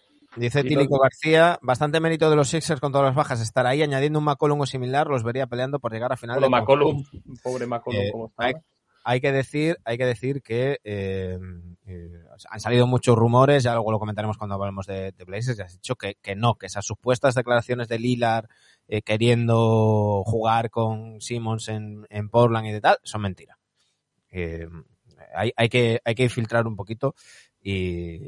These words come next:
Speaker 1: y, y, bueno, veremos, veremos a ver. Em, se ha dicho también que los Knicks, aunque también han salido rumores, los Knicks en ningún momento han llegado a hacer una oferta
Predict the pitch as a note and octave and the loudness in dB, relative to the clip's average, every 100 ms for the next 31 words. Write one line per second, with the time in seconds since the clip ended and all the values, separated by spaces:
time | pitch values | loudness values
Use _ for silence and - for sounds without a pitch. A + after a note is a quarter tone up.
0 | - E2+ E2 F#2 F2+ E2+ E2+ - - F2+ | -14 -14 -12 -8 -8 -8 -10 -16 -14 -14
1 | - F2+ F#2+ F#2 - G#2 G#2 F#2+ E2+ - | -8 -8 -6 -8 -8 -6 -4 -2 -4 -8
2 | - - _ B2+ C3 B2+ B2 A#2+ A#2 A#2 | -20 -20 _ 4 8 8 6 4 2 0
3 | - C3 D3+ F3+ D#3 D3 C#3+ E3 F#3 E3 | 0 2 4 6 4 4 2 0 2 4
4 | F3+ D#3+ C#3+ E3 G3 - - - A2+ A2 | 6 6 4 0 -2 -2 -10 -8 -6 -4
5 | A#2 C#3 D3 D3+ D3+ C3+ C#3 E3 D#3 B2+ | -2 -2 0 2 2 0 0 0 0 0
6 | C3+ D#3+ - C#3+ C#3+ C#3 C#3+ E3 E3 D#3 | -2 -4 -4 -2 -2 -2 0 2 2 0
7 | F3+ D#3 C3 C#3 C#3+ B2 D3+ D#3+ C3 A2 | 0 0 0 2 2 0 -2 0 0 0
8 | C#3 D3 D#3+ F3 | 0 0 -2 -4